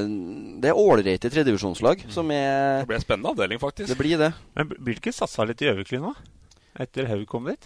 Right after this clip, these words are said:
Speaker 1: Ja, men dem, eh, altså, dem kutta jo.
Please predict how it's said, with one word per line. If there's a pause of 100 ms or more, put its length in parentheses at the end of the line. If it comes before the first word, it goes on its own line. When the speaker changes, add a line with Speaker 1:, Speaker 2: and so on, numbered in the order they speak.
Speaker 1:
Ja, (160)
men
dem,
eh,
altså,
dem
kutta
jo.